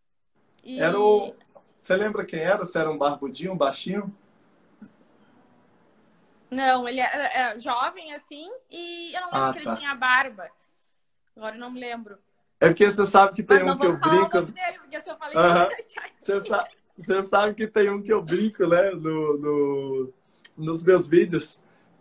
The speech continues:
Speaker 2: Ah, nos meus vídeos abertos tem um que eu brinco, né? Que eu chamo ele de, como é que eu chamo ele?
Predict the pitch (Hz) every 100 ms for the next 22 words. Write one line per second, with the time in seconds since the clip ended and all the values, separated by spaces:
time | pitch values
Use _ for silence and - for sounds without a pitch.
0 | - 135 135 143 - 147 139 156 147 160
1 | 160 143 147 170 - 170 170 170 185 151
2 | 160 170 151 147 151 156 151 151 156 151
3 | 143 151 147 160 160 143 131 110 - _
4 | _ _ _ _ _ - - _ _ _
5 | _ - 139 180 208 185 160 147 139 190
6 | 156 120